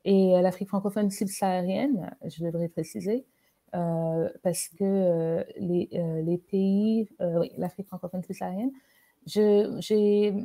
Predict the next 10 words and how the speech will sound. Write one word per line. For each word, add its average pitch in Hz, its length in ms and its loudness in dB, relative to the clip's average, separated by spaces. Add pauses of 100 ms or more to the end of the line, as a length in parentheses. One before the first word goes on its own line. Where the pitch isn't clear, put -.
(680)
six - 340 0
pays, 247 600 -2
euh, 175 420 -2
qui 175 140 -10
sont 196 200 -6
mon, 180 240 -2
mon, 180 240 -6
mon, 185 220 -2 (240)
mon 180 240 -6
core, 220 480 -4